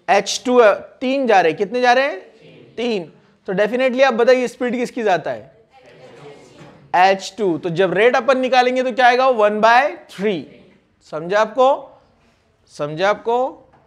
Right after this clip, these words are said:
Getting? एक minute में एक एन टू खत्म होता है, लेकिन उसी एक minute में कितने, दो ammonia तैयार होते हैं। Definitely पता है ना आपको, तो speed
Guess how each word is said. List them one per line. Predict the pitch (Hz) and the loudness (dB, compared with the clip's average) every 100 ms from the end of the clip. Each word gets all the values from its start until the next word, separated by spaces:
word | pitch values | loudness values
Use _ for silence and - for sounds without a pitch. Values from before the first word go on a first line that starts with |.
| _ _ _ _ _ | _ _ _ _ _
Getting? | 160 180 220 277 339 - _ _ _ _ _ _ _ _ - | 0 2 4 2 -4 -14 _ _ _ _ _ _ _ _ 2
एक | 269 330 330 | 4 2 0
minute | 294 269 277 | -4 -2 -4
में | 294 302 | -4 -6
एक | 285 247 294 | 2 2 4
एन | 277 240 226 | 0 -2 -4
टू | 262 | -4
खत्म | 247 202 240 | -4 -6 -6
होता | 220 196 202 | -6 -4 -2
है, | 151 139 - | -2 -6 -10
लेकिन | 196 208 220 | -6 -6 -6
उसी | 247 262 302 | -6 -4 -4
एक | 285 269 240 | 0 0 0
minute | 277 254 254 | -4 -4 -4
में | 226 269 277 | -4 -4 -4
कितने, | 277 247 240 277 311 - - _ | -8 -6 -4 -4 -6 -16 -20 _
दो | 165 151 226 | -10 4 6
ammonia | 262 247 214 214 220 226 | 6 4 0 -2 -4 -6
तैयार | 233 226 185 175 | -6 -6 -2 -2
होते | 156 127 127 | -4 -8 -14
हैं। | 123 135 _ _ _ _ _ | -18 _ _ _ _ _ _
Definitely | 151 165 208 233 214 240 | -10 -6 -6 -6 -6 -8
पता | 202 226 | -4 -4
है | |
ना | 277 | -4
आपको, | 269 269 175 - - - _ - | -4 -2 -4 -6 -20 -20 _ -6
तो | 185 | -4
speed | 180 240 | -2 -2